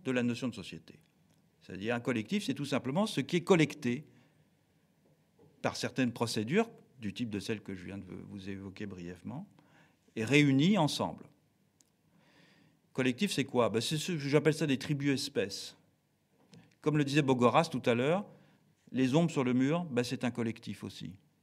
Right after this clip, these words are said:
dans un, dans un, dans un dispositif animique.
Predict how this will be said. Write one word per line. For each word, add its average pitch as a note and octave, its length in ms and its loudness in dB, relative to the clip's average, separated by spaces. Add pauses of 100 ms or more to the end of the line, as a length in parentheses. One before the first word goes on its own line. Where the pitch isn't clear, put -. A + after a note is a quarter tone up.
(1200)
dans G#2+ 380 -4
un, G2 160 -2 (220)
dans G2+ 260 -4
un, F#2 140 -6
dans G2 300 -8
un F#2+ 60 -6
dispositif G2 600 -12
animique. F#2 460 -10